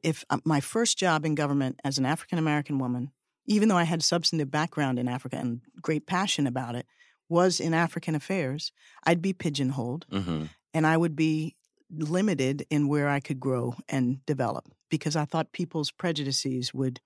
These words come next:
Speaker 1: box me in. And in fact, if you look at that, in that era, at the,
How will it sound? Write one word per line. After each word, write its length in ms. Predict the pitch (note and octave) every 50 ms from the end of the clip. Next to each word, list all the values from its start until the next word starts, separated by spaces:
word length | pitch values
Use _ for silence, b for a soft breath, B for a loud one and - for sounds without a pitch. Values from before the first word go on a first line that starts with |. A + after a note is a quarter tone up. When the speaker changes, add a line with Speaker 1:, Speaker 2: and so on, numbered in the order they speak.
| _ _ _ -
Speaker 1:
box 320 | C#3+ C3 C3 - - -
me 220 | D3+ C#3 C3+ B2
in. 200 | A#2 F#2+ A2+ A#2 - -
And 160 | E3 D3+ D3+
in 100 | D3+ D3
fact, 500 | - - G3 F#3 D#3 C#3+ C#3 _ - - _ b b b b b b b b b b b b _ _ - B3
if 140 | G3 -
you 100 | F#3 E3+
look 240 | D#3+ D#3+ E3 D#3 -
at 140 | D3+ - -
that, 180 | - D#3 - -
in 120 | E3 E3+
that 180 | C#3 C#3 C#3 -
era, 340 | D3 D3 D3 C#3+ C3 B2+ - -
at 180 | C#3 - -
the, 240 | G#3+ C3 C3 B2